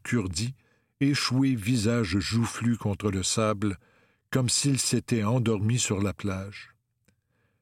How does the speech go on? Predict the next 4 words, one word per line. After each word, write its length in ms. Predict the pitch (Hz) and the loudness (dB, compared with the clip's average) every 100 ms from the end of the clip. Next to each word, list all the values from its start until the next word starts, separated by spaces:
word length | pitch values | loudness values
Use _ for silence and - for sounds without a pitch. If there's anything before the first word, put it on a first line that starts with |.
| _ - | _ -2
L'ignorance, 960 | 120 160 135 123 110 117 120 117 - - _ | 2 4 4 2 2 0 0 -2 -4 -10 _
c'est 280 | - - 101 | -2 2 2
la 140 | 98 | 0
force », 680 | - 107 95 - - - | -2 -2 -2 -4 -4 -4